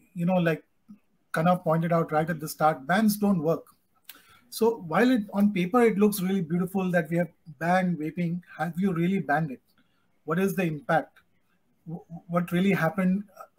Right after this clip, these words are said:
you know, on the ground? So, uh, so, but W H O had a lot of influence there. Uh, in, uh, developing nations where W H O does a lot of programs and funds a lot of activities,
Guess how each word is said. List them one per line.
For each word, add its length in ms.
you 100
know, 140
on 180
the 100
ground? 280
So, 340
uh, 340
so, 420
but 280
W 240
H 160
O 40
had 220
a 40
lot 140
of 160
influence 460
there. 240
Uh, 240
in, 260
uh, 280
developing 440
nations 420
where 180
W 300
H 160
O 60
does 320
a 40
lot 200
of 100
programs 460
and 240
funds 260
a 60
lot 160
of 120
activities, 720